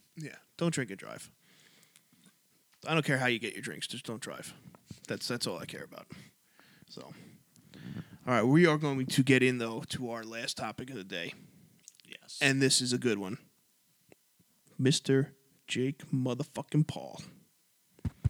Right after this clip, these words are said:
Speaker 2: Back.
Speaker 1: Kid is back. It's happening.
Speaker 2: Yes.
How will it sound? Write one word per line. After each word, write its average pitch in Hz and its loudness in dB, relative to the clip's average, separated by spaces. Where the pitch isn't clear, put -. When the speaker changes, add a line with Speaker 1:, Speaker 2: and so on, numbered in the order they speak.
Speaker 2:
Back. - -4
Speaker 1:
Kid 147 8
is 143 6
back. - 0
It's 135 4
happening. 127 2
Speaker 2:
Yes. - 0